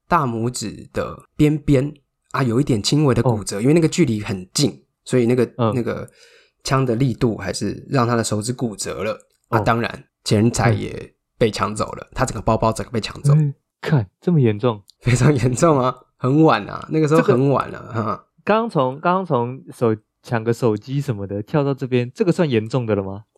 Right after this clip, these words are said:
Speaker 1: 这个算严重的啊，这个算中，哦，
Speaker 2: 哦，
Speaker 1: 我，
Speaker 2: 这是
Speaker 1: 这个算中级的，中，中间的中，
Speaker 2: 这算中级？
Speaker 1: 嘿。对，中级的，中等的。
Speaker 2: 诶？
Speaker 1: 诶，有枪。
Speaker 2: 这个，这还中级哦？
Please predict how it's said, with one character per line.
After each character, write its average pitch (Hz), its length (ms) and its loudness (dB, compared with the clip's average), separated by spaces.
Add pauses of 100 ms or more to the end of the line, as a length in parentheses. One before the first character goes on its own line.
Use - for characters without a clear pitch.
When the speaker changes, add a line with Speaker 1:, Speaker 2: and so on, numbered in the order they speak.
(160)
Speaker 1:
这 - 80 0
个 277 80 0
算 240 160 2
严 143 160 2
重 165 160 2
的 120 140 2
啊， 113 100 -2
这 185 120 -2
个 196 80 4
算 170 200 2
中， 147 200 2 (400)
哦， 139 80 0
Speaker 2:
哦， 113 200 2
Speaker 1:
我， 113 100 0
Speaker 2:
这 117 60 -6
是 123 220 -6 (100)
Speaker 1:
这 175 120 0
个 175 40 2
算 170 200 2
中 151 280 0
级 - 300 -16
的， - 160 -16 (300)
中， 160 280 2
中 151 220 2
间 143 160 2
的 131 80 2
中， 117 140 0
Speaker 2:
这 269 80 6
算 269 260 4
中 226 180 0
级？ 127 300 -2
Speaker 1:
嘿。 - 140 -14 (100)
对， 147 200 4
中 185 220 4
级 117 220 -4
的， - 240 -8 (100)
中 202 220 2
等 113 240 2
的。 - 240 -8 (120)
Speaker 2:
诶？ 170 420 6 (340)
Speaker 1:
诶， 123 640 2
有 123 180 4
枪。 165 440 2 (180)
Speaker 2:
这 - 100 2
个， 165 220 4 (180)
这 202 140 4
还 139 160 2
中 151 260 0
级 107 200 -6
哦？ 113 240 -4